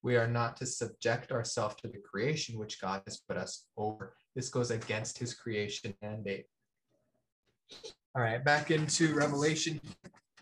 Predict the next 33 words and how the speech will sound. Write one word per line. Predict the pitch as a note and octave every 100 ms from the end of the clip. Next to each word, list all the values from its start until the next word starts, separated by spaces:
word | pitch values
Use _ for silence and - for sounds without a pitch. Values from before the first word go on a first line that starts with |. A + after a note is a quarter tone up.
| _ -
uh, | C3 B2 A#2 - - - -
Revelation | C#3+ C#3+ C#3+ C#3 - - -
nine | C3 C3 C3
seventeen | B2+ C#3 C#3 D#3 D#3 D3+
through | C#3 C3
nineteen. | C3 C3 - E3 F3+ F3+ - _ _ _ _ _ -
"And | C#3 D#3
this | E3+ F3+
is | D#3+
how | - D#3 D3+ D#3
I | C#3 C#3+
saw | D3 - C#3 C#3+
the | C#3
vision, | - D3 B2+ G2 G2+ - _ _ _ - - -
uh, | B2+
the | A#2+ B2
horse | - D3+ D#3+ - - -
and | B2+ B2+ B2+
those | C3 C#3 D3
who | E3
sat | D#3+ - D3 C#3 C#3 -
on | C3+ B2+
them. | G2+ F#2+ _ _ _ _ _ _ C#3
The | C3+
riders | C3+ C3+ D3 E3+ F3 -
had | - D3+ D3 C3+
breastplates | - C#3 C#3+ - D3 C#3+ -
the | C#3
color | - C3+ C3+ C3+
of | C3 A#2+ -
fire | - C3+ C#3 D3 D#3+ D#3+
and | B2 A#2+ B2
hyacinth | C3+ C3+ - C#3+ C#3+